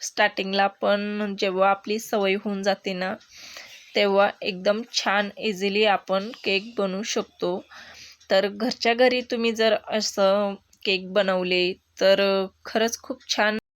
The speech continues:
आणि घरच्या फ्रेश केकची तर चव वेगळीच लागते, तुम्हाला तर माहितीच आहे.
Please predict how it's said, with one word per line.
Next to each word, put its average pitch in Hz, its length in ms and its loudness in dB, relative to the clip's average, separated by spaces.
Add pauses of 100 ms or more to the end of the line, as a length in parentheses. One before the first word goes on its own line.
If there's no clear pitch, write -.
(640)
आणि 226 220 -4
घरच्या 226 480 0
फ्रेश 233 400 -4
केकची 214 460 -4 (120)
तर 233 80 2
चव 220 300 0
वेगळीच 185 500 -2
लागते, 185 340 0
तुम्हाला 190 340 -2 (100)
तर 214 60 -2
माहितीच 190 580 -2
आहे. 180 120 -4